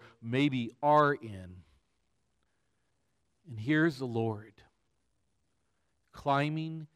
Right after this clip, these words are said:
into the boat of your circumstances with you.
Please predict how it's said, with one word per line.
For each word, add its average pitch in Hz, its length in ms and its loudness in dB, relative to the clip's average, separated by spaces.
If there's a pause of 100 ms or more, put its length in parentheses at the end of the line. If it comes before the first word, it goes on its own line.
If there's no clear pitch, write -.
(320)
into 151 500 -2
the 170 120 -4
boat 117 520 0 (300)
of 110 120 -8
your 107 180 -4
circumstances 107 1500 -10 (1040)
with 180 240 -2
you. 117 220 -20